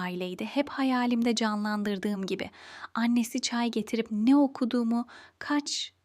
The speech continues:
kardeşim olduğunu soruyordu. Ben gülümsüyor, kimseye sahip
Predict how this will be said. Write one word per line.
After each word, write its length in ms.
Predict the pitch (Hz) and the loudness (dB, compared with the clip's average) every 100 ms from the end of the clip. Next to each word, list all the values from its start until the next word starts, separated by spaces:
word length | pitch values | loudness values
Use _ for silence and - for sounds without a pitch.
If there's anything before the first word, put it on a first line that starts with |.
| _ | _
kardeşim 580 | - 277 262 262 - 285 | -2 2 4 2 4 4
olduğunu 360 | 254 226 226 | 4 4 0
soruyordu. 600 | 220 - 202 202 185 - - - - - | -2 -2 -2 -2 -4 -6 -10 -18 -20 0
Ben 300 | 254 254 262 | 4 6 6
gülümsüyor, 720 | 233 247 240 226 - 277 247 233 | 4 4 4 2 0 2 2 0
kimseye 500 | - 285 269 254 233 | 4 4 4 0 0
sahip 420 | 233 233 220 214 | -2 -2 -2 -2